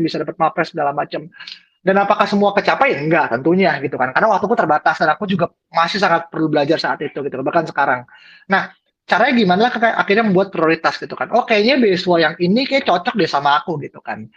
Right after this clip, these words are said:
Ah, ini kayaknya nggak cocok gitu kan. Tapi nggak apa-apa, aku coba-coba aja gitu kan. Oh, ini kayaknya setengah-setengah deh. Karena kayaknya kalau misalkan mau ke sini,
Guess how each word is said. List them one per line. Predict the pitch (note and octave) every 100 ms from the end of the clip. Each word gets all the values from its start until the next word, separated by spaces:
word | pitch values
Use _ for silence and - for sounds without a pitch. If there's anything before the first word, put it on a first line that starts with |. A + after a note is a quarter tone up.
| - -
Ah, | -
ini | A3 B3+
kayaknya | A#3 C4
nggak | G3 D#3 E3
cocok | E3 F3 -
gitu | C3+
kan. | C#3
Tapi | D#3 F3+ C#4
nggak | - D#3+
apa-apa, | G#3 A3
aku | G#3
coba-coba | G3 D#3+ C#3+ D3+ C#3+ D3
aja | F3 D#3+
gitu | - C3+ B2
kan. | F3+
Oh, | G3+
ini | A#3+ B3
kayaknya | G#3 G#3+ C4 C4 - _
setengah-setengah | - G3 G3+ F3+ G#3 G#3+
deh. | F#3 D#3+
Karena | F3+ A3 G#3
kayaknya | G#3 G3+ A3+
kalau | G3
misalkan | F3 F3 F3+
mau | F3+ F3 F3
ke | F3+
sini, | F3 F#3 B3+